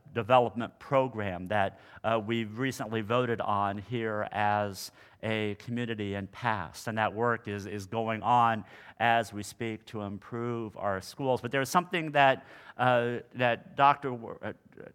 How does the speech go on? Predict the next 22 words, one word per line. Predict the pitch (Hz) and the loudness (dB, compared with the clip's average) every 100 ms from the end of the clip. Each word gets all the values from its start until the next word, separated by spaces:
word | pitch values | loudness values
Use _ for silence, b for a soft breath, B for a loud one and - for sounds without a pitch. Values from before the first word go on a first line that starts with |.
| - | 2
Kevin | 156 135 | 4 4
Worthy | 135 127 120 | 2 -2 -2
mentioned | 123 139 131 143 120 104 101 B B | -2 -4 -4 -6 -6 -8 -14 B B
as | - 123 120 120 107 | 2 4 6 4 0
we | 131 | -2
were | 120 110 | -2 0
gathered. | 120 120 120 110 | 4 6 6 2
It | |
was | 110 | -2
this | 120 120 | -4 -4
slide | - 127 123 107 | 2 6 6 6
right | 110 98 | 0 0
here, | 95 113 | -2 0
and | 107 | 2
I'm, | 107 107 | 0 -2
I'm | 117 | -4
gonna | 117 117 | -4 -8
try | - 147 135 | 2 4 6
not | 127 | 4
to | 123 | 2
bore | 110 123 127 123 | -4 0 2 2
you, | 110 117 110 104 | 0 -2 -2 -4